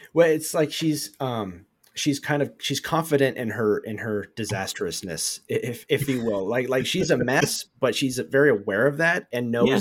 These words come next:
Speaker 1: that, "Okay, I'm a, I'm also a survivor. I've, I've gotten through this stuff, and
Speaker 2: Mm,
Speaker 1: I trust
Speaker 2: mm-hmm.
Speaker 1: my, I trust my gut." But I like what you said. It's, they, they end up meeting each other, and that's,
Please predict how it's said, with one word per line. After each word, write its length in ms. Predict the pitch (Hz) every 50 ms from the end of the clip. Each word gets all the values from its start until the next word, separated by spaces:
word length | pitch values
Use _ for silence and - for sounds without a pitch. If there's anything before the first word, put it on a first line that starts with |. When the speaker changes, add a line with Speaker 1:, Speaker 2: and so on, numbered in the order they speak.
| - - -
Speaker 1:
that, 260 | 113 113 107 - -
"Okay, 140 | - - 165
I'm 160 | 120 143 165
a, 80 | 151 - -
I'm 120 | 139 156
also 200 | 214 226 - 214
a 20 |
survivor. 640 | - - 180 143 110 90 98 123 139 117 90 80 - -
I've, 180 | 104 110 104 -
I've 180 | - 107 104 107
gotten 240 | 120 80 - 107
through 200 | - - 123 139
this 140 | 101 98 -
stuff, 380 | - - 92 90 90 - - - -
and 320 | 117 110 107 104 101 101
Speaker 2:
Mm, 240 | 120 123 120 110 104
Speaker 1:
I 120 | 98 - - - -
trust 260 | - 147 131 117 117
Speaker 2:
mm-hmm. 80 | 120
Speaker 1:
my, 240 | 120 113 110 110 104 - -
I 100 | 110 110
trust 360 | - - 127 127 120 - -
my 140 | 113 110 110
gut." 360 | 110 - 127 135 120 87 - _ _ _ - - - - - - - _ -
But 100 | 180 190
I 40 | 196
like 220 | 196 202 208 202
what 120 | 202 - -
you 80 | 170
said. 240 | - - 156 117 -
It's, 320 | - 127 - - - - - _ _
they, 200 | - 135 139 135
they 180 | 151 143 139 139
end 140 | 143 135 139
up 100 | - 127
meeting 240 | 127 127 123 120
each 220 | 113 107 - - 107
other, 220 | 107 95 69 64 -
and 180 | - 101 107
that's, 380 | 110 107 - - - - -